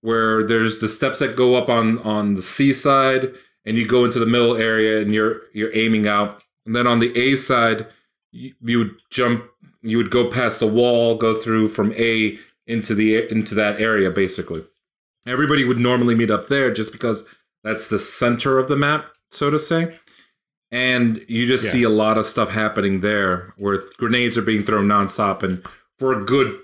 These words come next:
Speaker 1: two to three minutes, you really should stay away from that room because there's nothing but grenades all over the place. It looks like de Bellagio. It's ridiculous.
Speaker 2: <laughs>
Speaker 1: No, but the, the reason I bring that up is just because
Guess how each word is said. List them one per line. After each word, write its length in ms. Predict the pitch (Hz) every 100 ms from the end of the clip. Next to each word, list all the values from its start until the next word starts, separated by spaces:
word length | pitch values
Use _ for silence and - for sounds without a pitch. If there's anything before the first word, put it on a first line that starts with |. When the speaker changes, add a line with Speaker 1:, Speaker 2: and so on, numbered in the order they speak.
| _
Speaker 1:
two 220 | - 170
to 100 | 131
three 260 | 127 131 123
minutes, 320 | 123 110 98
you 120 | 113
really 240 | 110 127 110
should 180 | 113
stay 140 | - 113
away 200 | 101 104
from 120 | 101
that 160 | 101 95
room 220 | 104 110
because 320 | 101 107 98 - - _
there's 180 | 131 127
nothing 400 | 131 135 123 123
but 100 | 113
grenades 380 | 101 110 113 107
all 160 | 107 110
over 140 | 101
the 80 | 101
place. 320 | - 104 92
It 40 |
looks 200 | 117 127
like 120 | 131 104
de 60 |
Bellagio. 680 | 98 107 110 107 95 85 71 - _ _ -
It's 100 | 107
ridiculous. 640 | 113 120 - 95 98 - -
Speaker 2:
<laughs> 60 | _ _ _ _ _ - - - - -
Speaker 1:
No, 240 | 143 151
but 120 | 143 143
the, 180 | 147 123
the 140 | 143
reason 280 | 151 208 214
I 60 | 160
bring 200 | 151 151
that 120 | 139
up 160 | 139
is 140 | 139 113
just 160 | 127
because 540 | 135 123 131 117 107